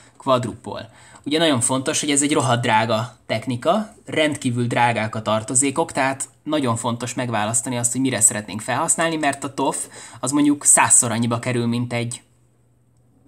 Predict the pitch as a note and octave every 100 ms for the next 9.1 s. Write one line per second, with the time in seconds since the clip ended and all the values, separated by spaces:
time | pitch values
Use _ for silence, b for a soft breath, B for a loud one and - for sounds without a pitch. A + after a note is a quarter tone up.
0 | _ - A#2+ B2 B2+ A#2 A2 G2+ G2+ G2
1 | G2 G#2 - G#2+ G#2 G2 - - F3+ F3
2 | D3+ C3+ B2+ B2 C3 C3 C#3+ E3+ C#3 A2
3 | G2+ A2+ G#2+ A2 G#2+ G#2+ A#2 A2+ A2 B
4 | B - C3 A#2 A2+ G#2 F#2+ F2 F2+ G#2
5 | - F#2+ D#2 - D#3+ D3+ D#3 - F3+ D#3+
6 | D3+ D3 D3 D3 C#3 C#3+ C#3 D3 C#3 C#3+
7 | C3 - - - C3+ D3 C3+ C#3 C3+ D3
8 | A#2 G2+ G2 - - - A2+ G2+ G#2 G#2
9 | F2+